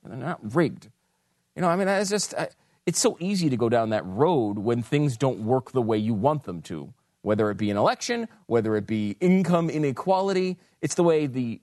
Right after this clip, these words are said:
very rich people who are on the correct side of the rigging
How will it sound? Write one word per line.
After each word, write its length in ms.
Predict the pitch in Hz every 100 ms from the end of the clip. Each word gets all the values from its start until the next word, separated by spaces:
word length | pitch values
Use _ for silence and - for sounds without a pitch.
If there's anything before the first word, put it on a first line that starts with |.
| -
very 360 | 107 175 170
rich 400 | 110 117 170 -
people 420 | - 165 113 92
who 180 | 104 127
are 160 | 113 110
on 200 | 113 113
the 100 | 107
correct 440 | - 123 156 -
side 460 | - - 147 170 175
of 180 | 113 95
the 80 | 110
rigging 460 | 104 98 92 98